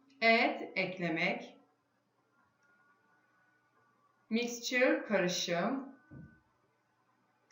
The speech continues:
Heat, ısı. Knead,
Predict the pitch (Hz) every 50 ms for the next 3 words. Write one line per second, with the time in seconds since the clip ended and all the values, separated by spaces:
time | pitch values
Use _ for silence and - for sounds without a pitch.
0 | _ _ _ _ - - - - _ _ _ _ _ _ _ _ _ _ _ _
1 | _ _ _ - - 254 247 240 240 269 277 - - - - - 202 196 202 -
2 | - 185 180 180 185 202 247 - - - - - _ _ _ - _ - - _
3 | _ - - _ _ _ _ _ _ _ - - _ _ _ _ _ _ _ _
4 | _ _ _ _ _ _ _ _ _ _ _ _ _ _ _ _ _ _ _ _
5 | _ _ - - - 220 226 226 226 240 269 -